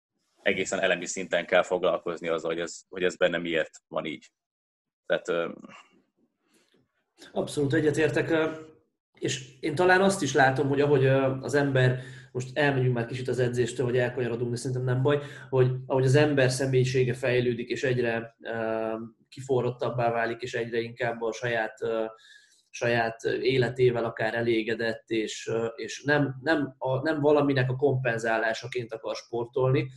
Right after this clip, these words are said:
Speaker 2: hanem azért, mert, ö, mert neki ez egy jó dolog. Ö, ellentmondásos módon úgy tud egyre kisebb hangsúlyt kapni a sport az emberek életében.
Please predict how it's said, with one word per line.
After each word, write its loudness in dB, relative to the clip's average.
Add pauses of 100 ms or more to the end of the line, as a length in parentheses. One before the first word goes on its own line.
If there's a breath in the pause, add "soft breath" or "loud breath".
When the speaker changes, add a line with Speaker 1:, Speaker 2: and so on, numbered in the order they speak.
(340 loud breath)
Speaker 2:
hanem -2
azért, 0
mert, -4
ö, 0 (120)
mert -6
neki -2
ez 2
egy -4
jó 4
dolog. 2 (500 loud breath)
Ö, 0 (2250 loud breath)
ellentmondásos 6
módon 2
úgy 2
tud 0
egyre 6
kisebb 0
hangsúlyt 0
kapni 0
a 2
sport 0
az 0
emberek -2
életében. -2